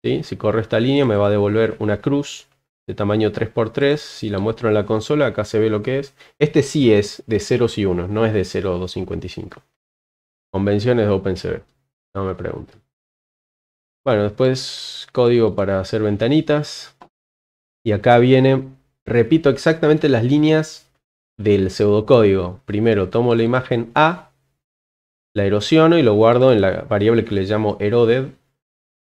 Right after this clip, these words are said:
A eso le hago una dilatación y la guardo en la variable temporal, que en vez de ser X le puse temp.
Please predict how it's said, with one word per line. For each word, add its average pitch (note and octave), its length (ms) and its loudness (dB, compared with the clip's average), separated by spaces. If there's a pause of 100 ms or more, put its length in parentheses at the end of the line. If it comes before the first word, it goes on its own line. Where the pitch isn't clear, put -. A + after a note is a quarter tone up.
(300)
A G#2+ 140 6
eso B2+ 220 0
le A2 100 2
hago A2+ 100 4
una A2 140 2
dilatación B2 760 2
y A2 80 0
la G#2 120 2
guardo A2+ 420 2
en A2+ 100 0
la G2 80 0
variable G#2 380 0
temporal, A2 560 0
que A2 80 -6
en F#2+ 80 -6
vez F#2+ 80 -6
de G#2 160 -4
ser G#2 40 0
X A#2 460 -2
le G2 100 -6
puse G2+ 240 -6
temp. A#2 380 0